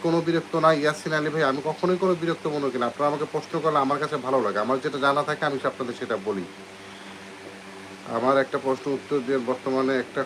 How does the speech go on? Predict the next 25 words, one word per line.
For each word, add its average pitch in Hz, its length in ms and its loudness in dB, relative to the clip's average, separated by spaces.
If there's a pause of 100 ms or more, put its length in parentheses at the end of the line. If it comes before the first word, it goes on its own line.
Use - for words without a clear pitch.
(140)
খবর 127 300 2
দেখলাম 127 440 4
YouTube-এ 131 500 0
মালয়েশিয়া 123 640 0
হোটেলে 123 420 0 (120)
পঁচিশ 127 340 -8
হাজার 127 280 2
লোক 127 320 -2
নেবে 127 360 0 (680)
বাংলাদেশ 127 420 4 (120)
থেকে, 139 480 2
এটা 131 360 0
কি 127 200 -4 (100)
সত্য 131 260 -4
কথা? 120 240 0
না 117 200 2
ভাই, 117 160 2
এরকম 131 360 0
কোনো 131 220 2
তথ্য 135 260 0
আমি 127 120 4
মালয়েশিয়া 123 460 -2
কোনো 127 240 -2
চ্যানেল 127 320 2
বা 123 120 2